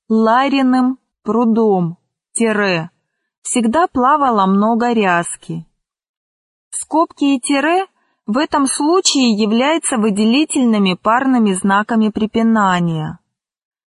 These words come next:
Постановка и того, и другого знака при выделении вставных конструкций одинаково возможна. Если внутри вставной конструкции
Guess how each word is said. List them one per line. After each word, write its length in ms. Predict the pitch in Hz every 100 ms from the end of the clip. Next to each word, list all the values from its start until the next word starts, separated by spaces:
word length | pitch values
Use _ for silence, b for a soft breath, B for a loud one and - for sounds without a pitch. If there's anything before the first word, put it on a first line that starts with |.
| _
Постановка 680 | - 240 294 302 359 359 -
и 140 | 269 262
того, 340 | 277 277 330
и 80 | 294
другого 520 | 247 262 269 277 254
знака 680 | 247 277 320 359 196 165 165 _ _ _ _ -
при 160 | 247
выделении 680 | 247 277 277 294 320 311 269
вставных 540 | 240 - 254 262 262 -
конструкций 840 | 226 226 - 302 349 - - 220
одинаково 680 | 196 202 202 226 254 226 233
возможна. 920 | 226 233 226 202 190 175 175 165 165 _ _ _ _ _ _ _ _ -
Если 400 | 226 330 349 330
внутри 500 | 311 320 311 330 320
вставной 500 | - 269 269 294 320
конструкции 1000 | 285 269 - 226 220 - - 220 233 254